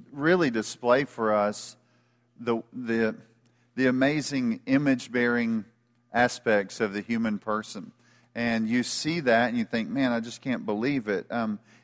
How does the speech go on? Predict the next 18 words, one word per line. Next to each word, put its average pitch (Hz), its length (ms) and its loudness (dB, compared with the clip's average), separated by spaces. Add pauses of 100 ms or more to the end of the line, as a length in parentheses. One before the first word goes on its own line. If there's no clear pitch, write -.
even 156 420 0
with 135 340 2
every 147 380 0
time 135 360 2
you 117 100 2
s-, - 320 -8
see 143 320 -2
something, 139 440 -4
some 120 220 -2
organization, 120 760 0
some 113 220 -6
group 117 240 -6
of 107 100 -16
people, 113 520 -10 (440)
uh, 110 200 6
some 120 260 0
particular 120 580 -2
individual, 110 920 -2